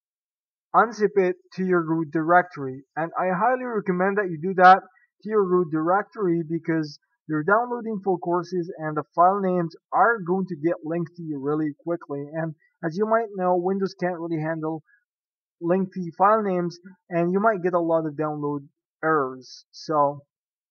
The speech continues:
after you've done this, uh, copy that, uh, path and navigate to it using the command C D and just right click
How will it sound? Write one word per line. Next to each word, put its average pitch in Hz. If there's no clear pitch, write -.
after 214
you've 160
done 208
this, 185
uh, 151
copy 220
that, 160
uh, 151
path 170
and 165
navigate 180
to 170
it 175
using 170
the 175
command 160
C 208
D 180
and 165
just 160
right 202
click 180